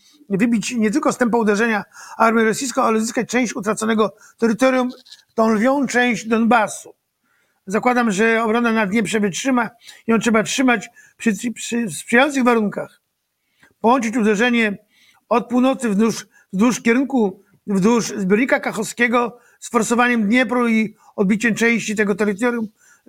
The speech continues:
przemieszczając się czy uderzając w kierunku na Krym, zagrażając Rosjanom operacją krymską, która może bardzo duży chaos w armii rosyjskiej wywołać. Zatem trzy kierunki, trzy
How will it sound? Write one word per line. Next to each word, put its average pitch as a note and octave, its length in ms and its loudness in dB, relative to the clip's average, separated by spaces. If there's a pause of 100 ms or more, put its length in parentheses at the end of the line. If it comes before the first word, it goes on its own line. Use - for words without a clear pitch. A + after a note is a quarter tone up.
przemieszczając A#3 600 0
się G#3+ 140 -2
czy A3 120 -2
uderzając G#3+ 480 0 (320)
w - 60 -20
kierunku A3+ 260 2
na G#3+ 120 2
Krym, B3 220 0
zagrażając G#3+ 580 0 (280)
Rosjanom A3+ 720 0 (260)
operacją A3 680 0
krymską, A3 500 -2
która G3+ 320 -2 (320)
może G#3 460 0 (240)
bardzo G#3+ 600 0 (180)
duży G3+ 220 0
chaos A3 360 0
w G3 60 -6
armii A3+ 340 0
rosyjskiej G3 460 -8 (280)
wywołać. G3 420 2
Zatem G3+ 360 -2 (580)
trzy B3+ 200 0
kierunki, C4+ 640 0 (800)
trzy B3+ 500 -2